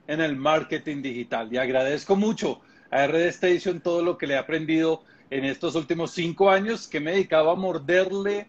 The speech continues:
contenido, a chuparles rueda, porque sin duda son tal vez la empresa de marketing digital para los que hacemos marketing digital más grande que existe en Latinoamérica. Así que muchísimas gracias por eso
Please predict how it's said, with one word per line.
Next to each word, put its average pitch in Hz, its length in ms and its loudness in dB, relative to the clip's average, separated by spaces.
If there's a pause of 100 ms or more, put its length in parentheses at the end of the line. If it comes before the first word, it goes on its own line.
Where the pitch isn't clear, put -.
(420)
contenido, 170 720 -2
a 196 80 0
chuparles 175 720 0
rueda, 190 600 -2 (320)
porque 147 580 -6
sin 147 260 -8
duda 180 380 2 (400)
son 147 320 -8
tal 160 140 2
vez 170 180 -2
la 175 140 2
empresa 190 500 2
de 190 80 2
marketing 170 600 -2
digital 151 480 -4
para 170 240 6
los 143 240 -8
que 156 100 -6
hacemos 185 460 -6
marketing 170 480 -6
digital 156 420 -4 (320)
más 160 240 4
grande 165 480 2
que - 80 -8
existe 151 680 -6 (240)
en 147 180 -6
Latinoamérica. 139 680 -8
Así 127 140 -10
que 156 100 -2
muchísimas 175 600 -4
gracias 160 360 2
por 147 200 -4
eso 175 300 -4